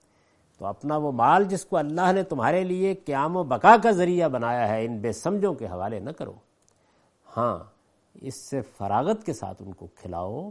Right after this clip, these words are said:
پہناؤ اور ان سے بھلائی کی بات کرو،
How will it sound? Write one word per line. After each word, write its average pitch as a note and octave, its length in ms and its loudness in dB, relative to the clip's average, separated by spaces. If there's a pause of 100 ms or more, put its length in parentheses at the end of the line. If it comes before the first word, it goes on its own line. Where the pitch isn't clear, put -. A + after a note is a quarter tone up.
(220)
پہناؤ F#2 500 -6
اور F3+ 180 -6
ان C#3+ 100 -6
سے D3+ 200 -10
بھلائی G#2 400 -8
کی C3+ 160 -14
بات G2 360 -8
کرو، - 120 -20